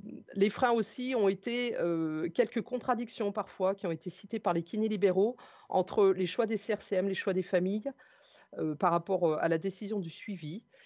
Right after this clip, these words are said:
Et puis, euh, et puis quelques kinés ont quand même été, euh, d'emblée, euh, covid positifs et du coup, ça a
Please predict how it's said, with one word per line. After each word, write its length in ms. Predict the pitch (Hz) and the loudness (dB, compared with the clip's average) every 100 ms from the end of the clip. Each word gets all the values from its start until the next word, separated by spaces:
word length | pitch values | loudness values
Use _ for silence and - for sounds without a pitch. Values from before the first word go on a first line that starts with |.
| - | -2
Et 120 | 190 190 | 2 2
puis, 460 | - 226 277 277 | 0 0 2 6
euh, 220 | 196 175 175 | 6 6 4
et 80 | |
puis 180 | 175 220 | -2 -6
quelques 300 | 240 226 233 | -4 -2 -4
kinés 300 | - 202 240 | -6 -4 0
ont 100 | 196 | 0
quand 140 | - 185 | 0 2
même 180 | 208 | 2
été, 380 | 196 - 220 220 | 2 0 -2 0
euh, 100 | 160 | 0
d'emblée, 480 | 151 202 190 214 226 | 2 2 2 0 2
euh, 140 | 156 | 2
covid 320 | 143 214 202 196 | 2 2 2 -4
positifs 600 | 208 170 170 214 254 180 | -2 -2 -4 -8 -2 -2
et 60 | |
du 140 | 156 175 | -2 -4
coup, 320 | 196 202 190 | -6 -6 -6
ça 500 | - - 160 143 | -6 0 2 2
a 60 | 139 | 0